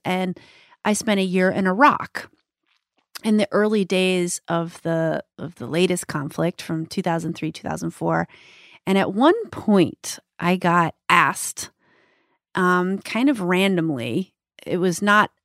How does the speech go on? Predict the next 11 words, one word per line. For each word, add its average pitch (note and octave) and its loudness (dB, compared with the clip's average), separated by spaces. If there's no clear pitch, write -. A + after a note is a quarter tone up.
assi-, F#3+ 0
it G3+ 2
was G#3 2
not A3+ 0
part G#3 0
of G3+ 0
my G3 0
normal F3+ 0
role, D#3+ 0
to G#3+ 2
participate G#3 -2